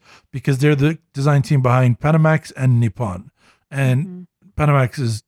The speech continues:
Speaker 1: one of the, my highest rated games. Uh, it was originally published in two thousand thirteen, but you can get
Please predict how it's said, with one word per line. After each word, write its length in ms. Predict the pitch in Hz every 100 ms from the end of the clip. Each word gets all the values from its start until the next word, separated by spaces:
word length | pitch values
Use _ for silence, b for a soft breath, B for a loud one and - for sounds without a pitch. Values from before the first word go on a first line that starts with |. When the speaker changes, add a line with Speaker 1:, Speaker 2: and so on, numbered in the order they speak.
| _
Speaker 1:
one 240 | 156 131 127
of 80 | 117
the, 80 |
my 220 | 120 113 107
highest 380 | 110 117 101
rated 320 | 117 101 101 117
games. 400 | 135 98 101 - b b b b b
Uh, 80 | 135
it 40 | 143
was 160 | 151
originally 280 | 165 185 208
published 380 | - 170 156 151
in 60 |
two 60 | 139
thousand 280 | 165 139 135
thirteen, 500 | 135 117 156 180 180
but 200 | 139 -
you 60 | 131
can 340 | - 147 151
get 320 | 135 127 120